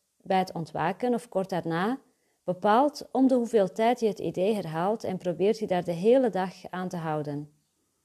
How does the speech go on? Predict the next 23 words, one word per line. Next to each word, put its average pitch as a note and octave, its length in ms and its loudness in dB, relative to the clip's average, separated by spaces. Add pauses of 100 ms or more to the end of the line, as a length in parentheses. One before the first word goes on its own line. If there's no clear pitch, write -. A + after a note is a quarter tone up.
(400)
Het - 180 -12
zal A#3 160 6
niet C4+ 220 6
moeilijk B3 320 4
zijn E3+ 300 0
dit D#3+ 200 -2
te D#3+ 100 -2
doen, D3 400 -4 (220)
zelfs C4+ 480 2
wanneer G3 360 4
je A#3+ 200 4
aan F#3+ 180 -4
een F3 80 -6
gesprek A3+ 440 -6
deelneemt G#3 720 0 (420)
of G3 140 -4
op F#3 160 -2
dat G#3+ 200 0
moment F#3+ 540 -2
een E3+ 120 -8
andere A3 340 2
bezigheid F3+ 540 0
hebt. - 480 -14